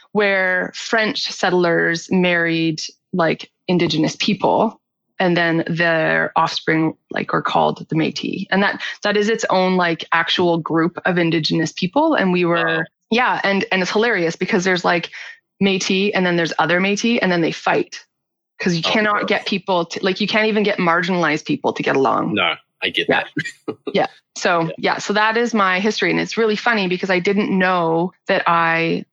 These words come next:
Speaker 1: was Métis until I was twenty-eight years old. And my dad told me,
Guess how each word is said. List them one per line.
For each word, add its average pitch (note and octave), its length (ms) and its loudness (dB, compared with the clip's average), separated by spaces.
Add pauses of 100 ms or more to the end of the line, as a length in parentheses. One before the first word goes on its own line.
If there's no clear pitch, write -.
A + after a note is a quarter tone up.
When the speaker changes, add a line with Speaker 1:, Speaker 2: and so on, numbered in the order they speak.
(340)
Speaker 1:
was F3 220 2
Métis F3 460 0
until F#3 240 0
I F3 80 2
was E3 140 -2
twenty-eight F3+ 400 0
years D#3+ 200 -2
old. G3 320 2
And E3+ 120 0
my E3 160 2
dad B3 340 0
told D#3 260 0
me, E3+ 380 2